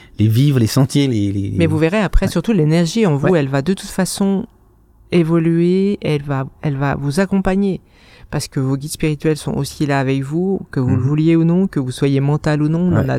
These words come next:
Speaker 1: Ils sont
Speaker 2: tous.
Speaker 1: toujours là, mais on les voit pas, on les entend pas. Enfin,
Speaker 2: Et
Speaker 1: euh,
Speaker 2: alors, ça dépend. Si
Speaker 1: oui, ça
Speaker 2: t'es dans
Speaker 1: dépend.
Speaker 2: le mental,
Speaker 1: Ouais.
Speaker 2: oui, effectivement, tu les verras pas.
Speaker 1: Ouais.
Speaker 2: Alors, ceux qui s-, sont dans le mental pensent que les guides spirituels exis-, existent pas déjà,
Speaker 1: Ouais.
Speaker 2: mais ils en ont tous.
Speaker 1: Mais on, ouais, on en a
Speaker 2: On en
Speaker 1: tous,
Speaker 2: a
Speaker 1: simplement,
Speaker 2: tous.
Speaker 1: on, on n'a pas la, la,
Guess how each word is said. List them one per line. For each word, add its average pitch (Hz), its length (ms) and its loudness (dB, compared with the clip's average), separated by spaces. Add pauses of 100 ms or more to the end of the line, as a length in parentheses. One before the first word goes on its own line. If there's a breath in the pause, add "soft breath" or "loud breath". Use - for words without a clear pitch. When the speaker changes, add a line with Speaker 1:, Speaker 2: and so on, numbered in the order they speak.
Speaker 1:
Ils 123 80 2
sont 143 120 4
Speaker 2:
tous. 123 40 4
Speaker 1:
toujours 139 260 2
là, 131 140 2
mais 135 60 4
on 117 100 4
les 113 80 4
voit 113 200 2
pas, 123 180 0
on - 20 2
les 110 160 2
entend 110 220 0
pas. 107 260 -2
Enfin, 107 120 4
Speaker 2:
Et 156 120 2
Speaker 1:
euh, 95 100 -2
Speaker 2:
alors, 143 320 0
ça - 100 -4
dépend. 240 300 -6
Si - 140 -2
Speaker 1:
oui, 196 80 6
ça - 100 2
Speaker 2:
t'es 127 60 6
dans - 60 4
Speaker 1:
dépend. 185 100 4
Speaker 2:
le 185 80 2
mental, 185 520 -2 (100)
Speaker 1:
Ouais. - 100 2
Speaker 2:
oui, 240 260 -2
effectivement, 180 460 -6
tu 180 120 -12
les 156 80 -6
verras 151 300 -4
pas. 202 280 -6
Speaker 1:
Ouais. - 120 -4
Speaker 2:
Alors, 131 160 -6
ceux - 140 -6
qui 170 220 -6
s-, - 420 -8 (100)
sont - 460 -12
dans 147 140 -6
le 143 60 -6
mental 147 340 -4
pensent 143 300 -6
que 139 120 -8
les 131 180 -8
guides 135 140 -6
spirituels 135 400 -6
exis-, 123 340 -12 (240)
existent 123 380 -10
pas 185 160 -8
déjà, 143 300 -6
Speaker 1:
Ouais. - 80 -8 (420 loud breath)
Speaker 2:
mais 156 240 2
ils 156 160 0
en 156 140 0
ont 151 100 -2
tous. - 320 -12
Speaker 1:
Mais 113 80 4
on, 117 160 2
ouais, 117 160 2
on 110 140 2
en 123 80 2
a 127 80 4
Speaker 2:
On - 20 0
en - 20 0
Speaker 1:
tous, 160 140 4
Speaker 2:
a - 40 0
Speaker 1:
simplement, 131 360 2
Speaker 2:
tous. 127 40 4 (340)
Speaker 1:
on, 113 60 -2
on 113 40 2
n'a 107 120 0
pas 120 120 -2
la, 107 240 2
la, 101 120 0